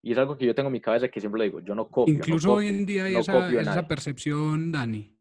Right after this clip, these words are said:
Speaker 2: Incluso esa percepción persiste hoy en día, que los brasileros siguen siendo mejores para
Speaker 1: Siempre,
Speaker 2: el jiu-jitsu.
Speaker 1: siempre, siempre, siempre. Y hay, siempre ha sido así, porque ellos dicen, "Ellos son los creadores del jiu-jitsu",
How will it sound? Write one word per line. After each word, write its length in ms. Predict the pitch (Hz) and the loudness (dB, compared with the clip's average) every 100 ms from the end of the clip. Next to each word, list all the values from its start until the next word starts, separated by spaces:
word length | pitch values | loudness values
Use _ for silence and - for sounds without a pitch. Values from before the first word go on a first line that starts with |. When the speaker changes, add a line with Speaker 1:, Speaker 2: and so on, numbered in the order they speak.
| _ | _
Speaker 2:
Incluso 600 | 143 131 143 139 160 160 | -4 -2 -2 -2 -2 -2
esa 240 | 143 165 160 | -2 -4 -4
percepción 460 | 156 143 135 147 | -4 -6 -2 -4
persiste 500 | 135 156 165 156 160 | -2 -4 -4 -4 -2
hoy 120 | 156 156 | 0 0
en 100 | 156 | 0
día, 200 | 120 113 | -2 -6
que 160 | - | -6
los 80 | 131 | -6
brasileros 640 | 131 123 131 131 131 139 | -6 -6 -4 -4 -4 -6
siguen 280 | - 139 143 | -4 -2 -2
siendo 480 | 147 147 143 143 139 | -4 -4 -4 -2 -2
mejores 320 | 123 120 175 | -2 2 2
para 140 | 180 127 | 2 0
Speaker 1:
Siempre, 60 | |
Speaker 2:
el 60 | 120 | 2
jiu-jitsu. 260 | 147 156 | 0 0
Speaker 1:
siempre, 140 | - - _ | -4 -12 _
siempre, 420 | - 147 135 - | -4 -2 -2 -2
siempre. 300 | 110 120 110 117 | -2 -2 -4 0
Y 140 | 131 | 2
hay, 300 | 135 139 - _ _ _ _ | 4 2 -4 _ _ _ _
siempre 300 | - 156 151 | -6 -2 2
ha 40 | 151 | 4
sido 140 | 156 | 4
así, 240 | 131 101 - _ | 4 0 -6 _
porque 240 | - 123 127 | -4 0 2
ellos 200 | 123 131 | 2 0
dicen, 240 | 143 107 | -2 -2
"Ellos 220 | 101 113 | -4 -4
son 140 | 127 131 | -8 -8
los 140 | 131 | -10
creadores 380 | - 107 101 120 | -6 -2 -2 -2
del 100 | 110 | -4
jiu-jitsu", 560 | 95 110 139 135 107 | -4 0 -2 -2 -10